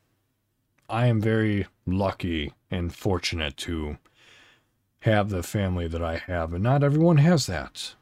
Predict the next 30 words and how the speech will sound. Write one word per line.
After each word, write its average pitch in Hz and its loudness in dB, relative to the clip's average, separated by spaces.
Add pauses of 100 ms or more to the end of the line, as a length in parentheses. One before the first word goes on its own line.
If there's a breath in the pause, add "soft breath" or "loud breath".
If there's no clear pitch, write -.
and 107 0
I 127 4
know 131 6
that. 73 -2 (540)
Uh, 95 0
I 92 2
can 98 -4
think 101 -2
of, 92 2 (1700)
uh, 95 -4
growing 110 4
up, 131 2
just - -4 (240)
my 104 2
own 120 2 (680 soft breath)
friends 120 4
and 80 -4
people 120 2
who 101 2
have 87 2
come 123 2
and 117 4
gone 107 4
within 113 0
my 107 2
life. 92 2
You 90 -4
know, 78 -4
their 82 -2
parents - -6